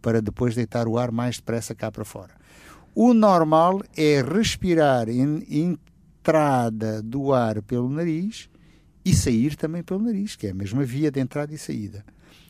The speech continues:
O tempo expiratório normalmente é relativamente mais curto que o inspiratório.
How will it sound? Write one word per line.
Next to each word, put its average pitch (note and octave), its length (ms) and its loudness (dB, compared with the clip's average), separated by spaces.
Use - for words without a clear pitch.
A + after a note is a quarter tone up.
O D3 140 -2
tempo G#3 400 2
expiratório E3 640 0
normalmente D#3 1000 -4
é E3 320 2
relativamente F3+ 880 -2
mais D3 160 -2
curto - 340 -4
que - 140 -10
o - 20 -4
inspiratório. B2 680 -8